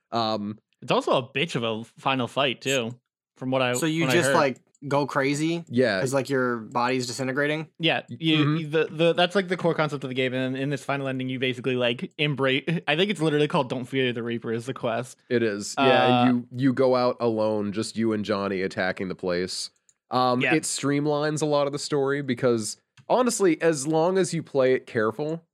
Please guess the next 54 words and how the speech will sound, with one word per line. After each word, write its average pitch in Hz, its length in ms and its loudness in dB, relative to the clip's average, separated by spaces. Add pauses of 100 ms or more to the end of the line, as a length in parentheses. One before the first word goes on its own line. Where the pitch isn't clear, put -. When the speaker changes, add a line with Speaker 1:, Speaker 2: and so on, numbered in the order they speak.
(120)
Speaker 1:
you're 127 200 2
gonna 123 200 2
be 110 120 2
fine. 110 440 0
Bring 113 200 0
a 110 40 0
lot 104 220 2
of 101 60 0
healing 104 340 0
items 110 380 0
and 95 100 -6
heal 104 400 -2
promptly, 147 720 -6 (340)
and 113 120 0
you'll 113 120 4
be 110 140 4
okay. 101 280 2
But 135 320 2
if 120 160 0
you 117 100 0
die 104 280 2
at 104 80 2
all 98 200 0
on 113 80 -2
the 110 40 -2
mission, 113 360 -2
credits 101 440 -2
roll 98 300 2
immediately. 95 640 -2
You 98 140 -2
can't 98 280 -4
reload 92 440 -2
and 92 140 -6
try 82 220 -2
and 82 100 -6
fix - 240 -8
it. 117 120 -2 (240)
Speaker 2:
Yeah, 127 160 -2
you 117 100 0
have 117 80 -2
to 131 80 -4
reload 123 340 0
back 113 240 -2
to, 120 80 -8
like, 110 260 -6
the 127 80 0
pre-five-minute 113 760 -4
wait 107 180 -6
time. 113 380 -6 (280)
Speaker 1:
Yeah. 98 340 -2 (300)
Except 196 320 2
for 202 100 2
mine, 185 400 4
which 135 300 0